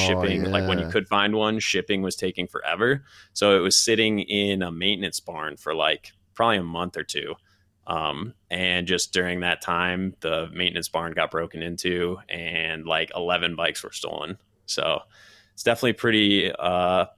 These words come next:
Speaker 1: pretty sad day. But, um, yeah, there's, <sighs> I've kinda given up hope. I mean, the only reason I still keep a little bit of hope is because there's so many, like, unique parts on that bike that if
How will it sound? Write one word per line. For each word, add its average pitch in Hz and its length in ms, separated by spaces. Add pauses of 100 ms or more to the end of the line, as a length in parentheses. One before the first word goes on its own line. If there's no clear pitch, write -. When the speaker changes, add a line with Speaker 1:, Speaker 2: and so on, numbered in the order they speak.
Speaker 1:
pretty 123 200
sad 95 440
day. 90 340 (380)
But, 87 420
um, 85 540
yeah, 95 220
there's, - 500
<sighs> - 540
I've 110 120
kinda 135 240
given 120 220
up 104 140
hope. 110 320
I 101 60
mean, 101 260 (240)
the 123 100
only 131 160
reason 123 220
I 107 80
still 117 200
keep 107 180
a 98 40
little 95 220
bit 104 120
of 104 80
hope 107 260
is 87 120
because 90 300
there's 90 180
so 92 200
many, 92 260
like, 87 220
unique 90 420
parts 80 300
on 95 140
that 87 180
bike 85 320
that 78 280 (440)
if 104 300